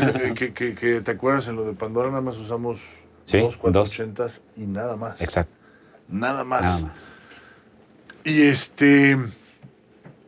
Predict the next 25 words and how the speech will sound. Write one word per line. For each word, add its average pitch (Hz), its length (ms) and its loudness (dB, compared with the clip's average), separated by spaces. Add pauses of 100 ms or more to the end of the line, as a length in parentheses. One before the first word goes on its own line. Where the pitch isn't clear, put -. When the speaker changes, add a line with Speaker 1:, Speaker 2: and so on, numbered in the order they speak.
(180)
Speaker 1:
eso 156 220 4
es, 160 220 2
eso 151 180 2
es 143 60 2
básicamente 135 640 2
lo 117 140 -2
que, 110 180 -4
lo 107 160 -4
que - 80 -10
estoy 127 240 -2
usando 117 340 -4
para 104 200 -4
mezclarlo, 98 420 -4
que 90 100 2
son - 0 -
Speaker 2:
Defectos. 92 300 0
Speaker 1:
las 104 100 -10
cosas 104 220 -10
que 107 100 -10
me 98 120 -6
gustan 104 360 -10
muchísimo 98 640 -10
y 98 60 -12
creo 98 180 -10
que 98 260 -8